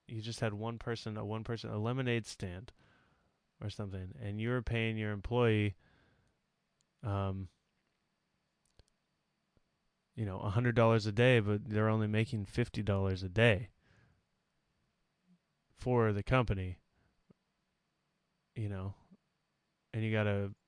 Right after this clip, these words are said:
buy lemon, the lemonade and the cups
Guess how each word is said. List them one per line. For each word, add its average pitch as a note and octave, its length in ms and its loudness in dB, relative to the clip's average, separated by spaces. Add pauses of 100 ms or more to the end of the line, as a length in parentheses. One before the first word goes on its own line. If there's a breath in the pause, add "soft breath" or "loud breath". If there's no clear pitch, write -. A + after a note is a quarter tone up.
(600)
buy G2+ 640 4
lemon, G#2+ 380 -2
the G#2 120 0
lemonade G#2+ 720 0 (460 soft breath)
and G#2+ 100 -4
the G#2 60 -2
cups - 540 0